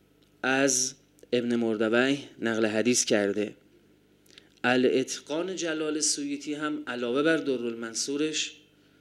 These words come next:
از ابن مردوی اصفهانی مطلب رو نقل کرده است. نفر سوم حافظ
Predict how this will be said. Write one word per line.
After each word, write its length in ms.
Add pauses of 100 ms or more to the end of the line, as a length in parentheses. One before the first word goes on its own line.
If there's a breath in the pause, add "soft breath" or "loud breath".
(340 soft breath)
از 400
ابن 280
مردوی 760 (320)
اصفهانی 600
مطلب 480
رو 300 (140)
نقل 340
کرده 440
است. 380 (1900 loud breath)
نفر 380
سوم 420
حافظ 480